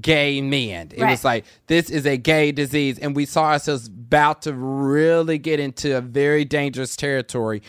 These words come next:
Speaker 1: of reliving what that was like.
Speaker 2: Exactly. It's just, people just wanna hate gay people.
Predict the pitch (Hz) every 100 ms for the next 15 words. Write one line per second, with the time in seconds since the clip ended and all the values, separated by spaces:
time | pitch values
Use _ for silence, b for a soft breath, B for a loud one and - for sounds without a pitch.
0 | B - 135 113 131 120 120 139 127 120
1 | 107 113 - 113 98 104 110 104 - _
2 | - 214 196 190 - 170 185 - B B
3 | B B B _ - 311 - 370 - 339
4 | 339 359 349 - 262 262 214 180 180 -
5 | 151 143 185 165 170 180 196